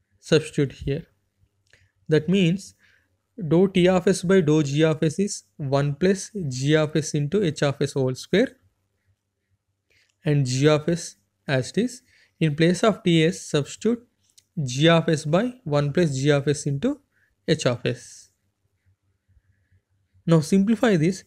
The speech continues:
This G of S, G of S cancel, and one term, one plus G of S into H of S, here one term will get cancelled. The final you have one by one plus G of S into H of S.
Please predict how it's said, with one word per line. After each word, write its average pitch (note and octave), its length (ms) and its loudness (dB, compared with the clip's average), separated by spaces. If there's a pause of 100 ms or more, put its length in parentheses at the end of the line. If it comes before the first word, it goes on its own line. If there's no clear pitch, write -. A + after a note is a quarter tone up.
(160)
This D#3 260 2
G D3+ 180 2
of G3 180 2
S, A3+ 200 2
G D3+ 240 0
of E3 180 4
S F3+ 200 0
cancel, D3 500 -2 (580)
and D#3 300 2
one E3 260 2
term, G3 340 2 (200)
one D3+ 280 0
plus F#3+ 240 4
G D#3 180 0
of E3+ 200 2
S - 400 -4 (640)
into D#3+ 180 2
H D3+ 220 4
of E3 200 0
S, A#3+ 300 -2 (640)
here E3+ 220 4
one D3 260 2
term F3 220 2
will D3+ 160 2
get C3+ 240 2
cancelled. C3 480 -2 (800)
The D3+ 60 -2
final E3+ 440 2
you G#3 180 2
have D#3 280 2 (360)
one D3+ 380 2
by G#3 160 4
one D#3+ 260 2
plus F#3+ 200 0
G C#3 260 -2
of D3+ 180 0
S D3 160 -4
into D3 320 -2 (260)
H - 200 -4
of A#2 180 -6
S. - 380 -12